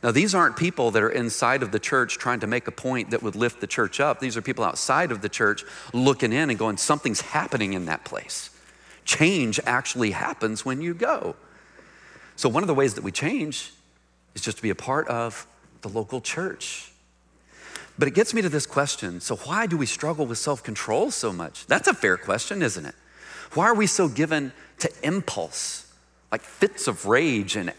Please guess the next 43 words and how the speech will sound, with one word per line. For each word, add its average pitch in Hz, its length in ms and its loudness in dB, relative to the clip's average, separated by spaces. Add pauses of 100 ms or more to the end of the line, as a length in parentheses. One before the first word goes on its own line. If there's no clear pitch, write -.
anger, 92 560 -4 (460)
or 170 160 8
to 147 100 2
some 156 240 2
temptation 110 640 -2
that - 100 -8
you 123 60 -4
just 117 120 -4
go, 82 120 0
"Man, 143 360 -6
I'm 196 140 -2
just 104 160 -6
getting, 113 220 -2
like, - 220 0
shellacked - 640 -2
by 85 160 2
this 80 180 -6
thing," 95 240 -4
it 82 100 -8
seems. - 380 -12 (800)
There 117 100 2
was 104 80 2
another 123 240 2
study 110 340 2
that 95 140 2
was 90 120 -8
done 104 240 0
by 95 80 2
our 92 80 4
good 113 160 -2
friends 110 220 -2
at 87 60 -6
Florida 110 280 0
State 107 260 0
University. 101 520 0
I'm 98 100 -2
going 120 120 4
back 110 200 4
to 104 60 -4
the 107 60 4
East 113 200 0
Coast 90 260 -2
now. 90 180 -2